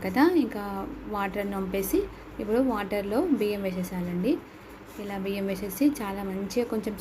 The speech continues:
సాల్ట్ కూడా వేయాలండి ఫస్టే, నేను చూపించడం మర్చిపోయాను. సాల్ట్ కూడా వేయాలి, సాల్ట్ కూడా వేసి తగినంత వేసి కలుపుతూ ఉండాలి. ఇంకా ఇప్పుడు మటన్ ఇక్కడ మంచిగా ఉడుకుతుంది అనమాట, లేతగా ఉంది, అందుకని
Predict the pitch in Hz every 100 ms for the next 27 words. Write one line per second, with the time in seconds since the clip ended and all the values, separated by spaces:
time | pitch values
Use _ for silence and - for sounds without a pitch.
0 | 220 202 208 220 220 208 196 190 190 190
1 | 190 - 202 320 - - - - - -
2 | 214 208 196 196 196 196 196 190 185 -
3 | 190 180 180 233 381 - - - - 214
4 | 196 202 202 196 190 185 190 233 220 202
5 | 196 208 190 202 190 269 208 190 190 190
6 | 190 190 185 370 - - - - - 214
7 | 208 208 196 190 185 202 349 - - -
8 | - - - - - - 254 277 311 262
9 | 247 214 214 214 214 202 196 190 214 202
10 | - - 196 190 208 196 185 185 214 226
11 | 208 208 214 226 226 208 185 202 330 -
12 | - - 202 214 220